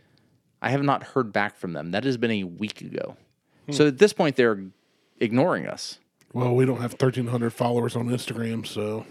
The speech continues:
Speaker 1: Well, here's the thing. I'm done with Virgil Cane.
Speaker 2: Uh-oh.
Speaker 1: Y'all can go fuck yourselves.
Speaker 2: I still want my ginger.
Speaker 1: You can get your ginger. I don't give a shit.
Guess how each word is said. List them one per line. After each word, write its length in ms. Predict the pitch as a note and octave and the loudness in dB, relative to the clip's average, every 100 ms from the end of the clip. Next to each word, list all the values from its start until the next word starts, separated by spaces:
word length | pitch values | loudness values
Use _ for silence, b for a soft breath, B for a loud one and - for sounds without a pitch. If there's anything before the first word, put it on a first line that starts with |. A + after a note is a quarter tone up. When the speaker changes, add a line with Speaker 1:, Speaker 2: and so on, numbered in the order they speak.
| - | -8
Speaker 1:
Well, 440 | G#2+ A2 A#2 A2+ - | 2 4 4 2 -2
here's 340 | - E3+ D3+ | 4 4 4
the 100 | A2 | -2
thing. 440 | - A#2 C2+ - - _ - | 0 0 0 -12 -16 _ -6
I'm 380 | - C3 F3 C3 | 0 2 2 2
done 220 | C3+ B2+ | 2 2
with 120 | G2+ | 0
Virgil 300 | G#2+ G2 F#2 | 0 0 0
Cane. 280 | F#2 C2+ - _ _ _ _ | -4 -6 -10 _ _ _ _
Speaker 2:
Uh-oh. 420 | D3 G3+ C3 A#2+ G#2 - _ _ _ _ _ _ _ - | 0 4 4 2 -2 -12 _ _ _ _ _ _ _ -2
Speaker 1:
Y'all 240 | B2+ E3+ A3 | 4 4 4
can 140 | G#3 | 2
go 100 | F3+ | 2
fuck 280 | - F#3 - | 4 0 0
yourselves. 540 | G2+ E2+ - - - _ - | 0 0 -2 -6 -16 _ -14
Speaker 2:
I 140 | G2+ G2 | -10 -10
still 220 | - A2+ | -6 -4
want 160 | A2 F#2+ | -4 -6
my 80 | |
ginger. 440 | G#2 G2 G#2 G2 - - - _ _ - | -6 -6 -6 -10 -12 -20 -20 _ _ -2
Speaker 1:
You 140 | C#3+ B3+ | 2 6
can 100 | G#3 | 6
get 200 | C4+ - | 4 2
your 80 | A#2+ | 2
ginger. 320 | G2 F2+ G2 | 2 2 2
I 40 | |
don't 140 | G#3+ F3 | 2 2
give 140 | G3+ | 2
a 20 | |
shit. 260 | - - | 2 -4